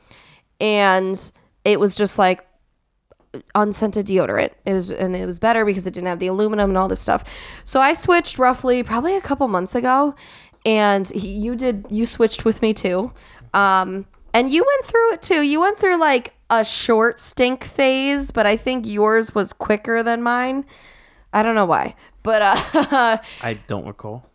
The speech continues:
Speaker 1: Okay. <laughs> But basically what happened was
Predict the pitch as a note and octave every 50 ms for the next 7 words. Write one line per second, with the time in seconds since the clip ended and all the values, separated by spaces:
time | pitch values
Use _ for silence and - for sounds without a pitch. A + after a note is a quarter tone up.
0 | _ A3+ C4 C#4 C4 - A3+ E3+ C3 C#3 F3+ G3 G#3 G#3 - - - - F4+ C#4
1 | - F4 D4+ - - - - - - - - - A3 A3 G#3 A#3 B3 A#3+ A#3+ A#3
2 | - - A#3+ C#4+ D4 D#4+ - - F4+ D#4+ E4 D#4+ D4 C4+ B3 B3+ B3 A#3+ A3+ A3+
3 | A3+ A3 G#3+ G#3 G3+ F#3+ G3+ G3+ G3 F#3+ F#3+ F#3+ F#3+ -